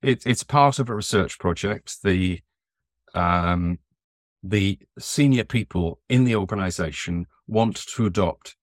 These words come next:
I P D, um, for managing projects. They procure through frameworks. So a framework is a five-year,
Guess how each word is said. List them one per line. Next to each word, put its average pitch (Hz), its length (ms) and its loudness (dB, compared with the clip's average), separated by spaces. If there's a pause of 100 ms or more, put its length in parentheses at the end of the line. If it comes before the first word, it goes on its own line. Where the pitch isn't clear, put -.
(120)
I 107 140 0
P 110 180 -2
D, 82 360 -6 (960)
um, 90 420 0 (240)
for 95 380 0
managing 90 380 0
projects. - 540 -2 (160)
They 123 280 0
procure 123 840 0 (220)
through 135 220 -2
frameworks. 95 880 -4
So 117 200 -4
a 101 60 -4
framework 127 580 2
is 110 120 -6
a 95 60 -8
five-year, 92 720 0